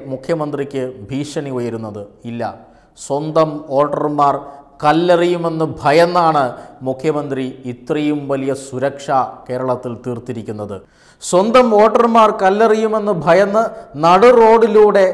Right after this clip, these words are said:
കൊച്ചു കുഞ്ഞുങ്ങളെപ്പോലും നടക്കാൻ അനുവദിക്കാത്ത ഭരണാധികാരി മൈക്കിന് മുന്നിൽ നിന്ന് പ്രസംഗിക്കുകയാണ്. എത്ര മണിക്കൂറാണ് കോട്ടയത്തെ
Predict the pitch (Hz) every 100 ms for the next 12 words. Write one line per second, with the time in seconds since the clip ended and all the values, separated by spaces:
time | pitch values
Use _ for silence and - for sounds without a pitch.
0 | - - - 175 175 196 226 185 185 214
1 | 214 202 196 196 180 175 165 160 - 147
2 | 160 165 185 175 160 156 165 156 151 156
3 | 147 143 120 147 147 160 160 156 151 147
4 | 143 135 - - _ 120 135 156 151 170
5 | 160 143 147 151 143 135 131 123 - -
6 | _ 127 - 143 135 123 107 101 95 98
7 | _ - 131 - 160 151 147 160 160 190
8 | 175 156 143 127 - - - 139 147 151
9 | 143